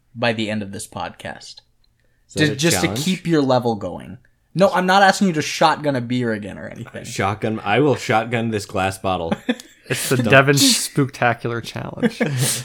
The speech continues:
Speaker 1: <laughs> To shotgun a glass bottle. Um, yeah, so we're drinking Bayern Brewing here in Missoula yet again, trying to go local. You know, support the local businesses.
Speaker 2: Yes.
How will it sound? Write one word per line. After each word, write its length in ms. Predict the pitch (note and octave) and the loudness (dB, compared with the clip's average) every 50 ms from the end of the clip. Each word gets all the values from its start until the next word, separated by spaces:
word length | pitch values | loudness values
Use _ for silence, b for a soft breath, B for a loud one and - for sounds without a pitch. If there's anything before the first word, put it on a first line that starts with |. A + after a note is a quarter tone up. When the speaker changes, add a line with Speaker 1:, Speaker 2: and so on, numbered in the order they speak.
| - - | -12 -16
Speaker 1:
<laughs> 880 | - - - - - - _ _ _ _ - - - - - - - - | -20 -20 -20 -20 -20 -20 _ _ _ _ -20 -16 -14 -14 -14 -12 -8 -4
To 80 | E3 C#3+ | -2 -2
shotgun 600 | - - - D3+ C#3+ B2+ A#2+ - C#3 C3 B2 A#2+ | -2 0 0 2 2 2 2 0 -2 -4 -4 -4
a 60 | A2 | -6
glass 340 | A2 A2 A2 G#2+ A2+ - - | -8 -8 -6 -8 -8 -10 -12
bottle. 280 | G#2+ G#2+ G#2+ G#2 - b b b b b b | -16 -16 -16 -18 -20 b b b b b b
Um, 340 | - F3+ F3 E3+ D#3 D3+ - - | -2 0 0 0 0 -2 -6 -6
yeah, 200 | D#3+ F#3+ G3 E3 | -4 -2 -2 -2
so 180 | - - D#3+ | -2 -2 -2
we're 140 | D3+ E3+ A3 | 0 0 0
drinking 720 | G3+ G3+ A3+ A3+ G3+ G3 G3 - G3 E3 D3+ D#3+ G3 G#3+ - _ _ _ _ _ _ - | -2 0 0 0 0 -2 -2 -4 -4 -4 -4 -4 -6 -8 -10 _ _ _ _ _ _ -16
Bayern 640 | B2 A#2+ A2+ C3 C3+ D3 E3 F#3 G3+ A3 A#3 A#3 G3 | -10 -6 -2 2 4 4 4 4 4 4 4 2 2
Brewing 380 | F#3+ E3 D#3 D3+ D3+ F3 G3 | 2 2 2 2 2 0 0
here 140 | F3 E3 C#3 | 0 0 0
in 80 | C3+ C#3+ | 0 0
Missoula 380 | D3 C#3+ C#3+ C#3+ C3+ C#3+ D3+ D3+ | 0 0 0 0 0 2 0 2
yet 220 | D3 B2 B2 B2+ | 2 2 2 2
again, 420 | E3+ D#3+ D#3 C#3+ C3+ C3+ D3 D#3+ | 2 2 2 2 2 2 0 -4
trying 280 | - - - D#3+ D#3+ F3 | -6 -4 -4 -2 0 0
to 60 | G3+ | 0
go 140 | F#3+ G#3 G#3+ | 2 2 2
local. 420 | G#3+ G#3+ G#3 E3+ C#3+ - - D#3 E3 | 2 4 4 4 4 2 -2 -6 -6
You 100 | - F3 | -4 -4
know, 100 | F#3+ G3 | -4 -4
support 460 | F#3+ - G3+ - - - A#3+ C4+ C4+ | -2 -4 -6 -6 -2 0 0 0 0
the 80 | - B3 | 0 0
local 320 | A3+ G#3 G3+ F#3+ - F#3+ | 0 0 0 -2 -2 -6
businesses. 760 | E3+ D#3+ E3+ D#3+ D3 C3+ G#2+ G2+ - - D2+ B1 - - - - b b b b b b b b b b b b | -6 -6 -6 -6 -6 -8 -8 -8 -10 -12 -12 -14 -14 -14 -16 -18 b b b b b b b b b b b b
Speaker 2:
Yes. 580 | G#2 A#2 A2+ G#2 E2 - - - - - - | -2 0 0 0 0 -4 -6 -12 -14 -14 -16